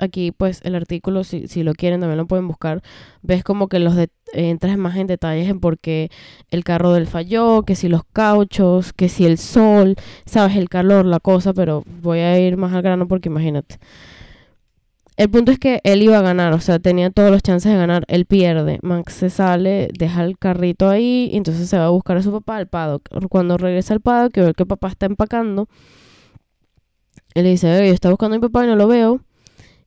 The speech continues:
Y, ¿sabes? Como que él empieza a hablar al papá como que, "Mira, papá, lo que me pasó y vaina". Y el tipo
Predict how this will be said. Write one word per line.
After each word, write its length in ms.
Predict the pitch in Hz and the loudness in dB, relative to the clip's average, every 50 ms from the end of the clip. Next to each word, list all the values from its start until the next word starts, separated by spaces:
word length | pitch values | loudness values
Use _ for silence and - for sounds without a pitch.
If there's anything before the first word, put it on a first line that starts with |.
| _ _ _ _ - | _ _ _ _ 0
Y, 460 | 190 202 196 190 185 185 185 175 165 | 2 4 4 4 4 4 2 0 0
¿sabes? 320 | - - 220 208 196 180 - | 0 2 2 2 2 0 -2
Como 180 | 196 180 175 | -4 -6 -4
que 100 | - 180 | -2 -2
él 120 | 175 170 175 | -2 -2 -2
empieza 400 | 180 180 190 190 - 214 208 202 | -2 -4 -4 -4 -2 -2 -2 -2
a 40 | - | 0
hablar 220 | - 180 170 165 | 0 0 0 0
al 80 | 175 180 | -2 -2
papá 220 | 196 175 175 165 | -2 -4 -4 -6
como 160 | 170 185 180 | -6 -6 -8
que, 100 | 170 180 | -6 -6
"Mira, 340 | 180 208 220 226 226 208 196 | -6 -4 -2 -2 -2 -2 -4
papá, 300 | 190 185 202 220 220 214 | -6 -6 -4 -4 -2 -2
lo 80 | 208 202 | -4 -4
que 60 | 196 | -6
me 100 | 190 190 | -8 -8
pasó 400 | 180 180 - - 208 208 202 196 | -8 -8 -6 -4 -4 -4 -4 -4
y 40 | 202 | -4
vaina". 380 | 208 202 196 196 190 196 202 - - | -6 -6 -6 -8 -8 -8 -10 -10 -8
Y 120 | - 196 | -6 -4
el 120 | 185 175 - | -4 -4 -4
tipo 800 | 190 180 - 190 185 185 185 185 190 185 180 170 170 - 180 | -6 -8 -4 0 0 2 4 4 4 4 4 2 2 0 -4